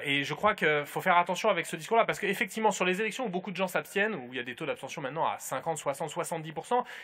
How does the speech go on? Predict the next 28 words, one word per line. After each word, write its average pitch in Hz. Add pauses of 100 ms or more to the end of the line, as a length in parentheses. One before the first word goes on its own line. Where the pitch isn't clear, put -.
effectivement, 170
par 156
exemple, 147
les 135
régionales 156
de 131
deux 131
mille 135
quinze, 185
il 135
me 120
semble, 196 (320)
euh, 117
si -
on 185
prenait 202
le 185
vote, 180
euh, 135 (360)
sorti 156
des 151
urnes 170
des 139
classes 143
populaires, 190
c'était, 180
je -
crois, 190